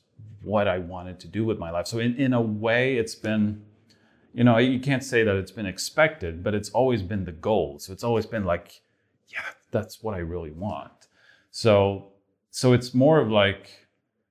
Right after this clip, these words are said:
you know, the, the feeling is not the, a surprise. Well, it, it is a feeling of surprise that, wow, it actually happened.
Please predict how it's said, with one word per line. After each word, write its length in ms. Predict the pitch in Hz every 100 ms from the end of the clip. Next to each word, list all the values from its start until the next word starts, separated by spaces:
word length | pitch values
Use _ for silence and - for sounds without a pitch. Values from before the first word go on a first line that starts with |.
| _ _ _ _ _ _ _ _
you 100 | 107
know, 200 | 90 92
the, 60 | 107
the 140 | 110
feeling 400 | - - 151 160
is 120 | 131
not 300 | 123 110 110
the, 240 | 113 - 98
a 60 |
surprise. 1300 | - - 110 - - - 110 107 104 104 - - - _ -
Well, 300 | 123 123 120
it, 200 | 123 117
it 120 | 123
is 120 | 120
a 60 | 113
feeling 200 | 123 110
of 120 | 104
surprise 360 | 104 117 113 110
that, 100 | 104
wow, 240 | 104 113
it 140 | 117 113
actually 340 | 123 123 101
happened. 640 | - 120 117 87 73 71